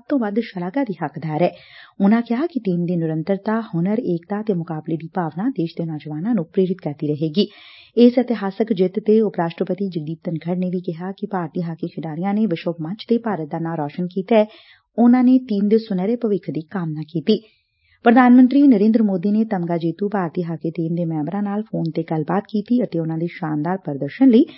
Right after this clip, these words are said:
ਉਨ੍ਹਾਂ ਨੂੰ ਮੁਬਾਰਕਬਾਦ ਦਿੱਤੀ। ਉਨ੍ਹਾਂ ਸੈਮੀਫਾਈਨਲ ਵਿੱਚ ਜਰਮਨੀ ਨਾਲ ਹੋਏ ਰੋਮਾਂਚਕ ਮੈਚ ਵਿੱਚ ਵੀ ਟੀਮ ਦੇ ਜਜ਼ਬੇ ਦੀ ਸ਼ਲਾਘਾ ਕੀਤੀ।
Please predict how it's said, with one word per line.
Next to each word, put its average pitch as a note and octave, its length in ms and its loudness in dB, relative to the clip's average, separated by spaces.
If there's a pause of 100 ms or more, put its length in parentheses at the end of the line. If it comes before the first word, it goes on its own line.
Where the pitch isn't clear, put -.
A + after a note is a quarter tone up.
(360)
ਉਨ੍ਹਾਂ A#3+ 240 6
ਨੂੰ G#3 140 4
ਮੁਬਾਰਕਬਾਦ D#3+ 580 -4
ਦਿੱਤੀ। E3 300 -2 (380)
ਉਨ੍ਹਾਂ B3+ 240 8
ਸੈਮੀਫਾਈਨਲ A3 720 2
ਵਿੱਚ A3 280 2
ਜਰਮਨੀ F#3 400 0
ਨਾਲ G3 240 -2
ਹੋਏ F3+ 200 0
ਰੋਮਾਂਚਕ D#3 420 -6 (120)
ਮੈਚ E3 280 -4
ਵਿੱਚ A3+ 220 0
ਵੀ D#4 80 0
ਟੀਮ F3+ 300 -4
ਦੇ F#3 100 -2
ਜਜ਼ਬੇ F3+ 420 -2
ਦੀ - 120 -6 (160)
ਸ਼ਲਾਘਾ A3+ 360 -6
ਕੀਤੀ। E3 480 -4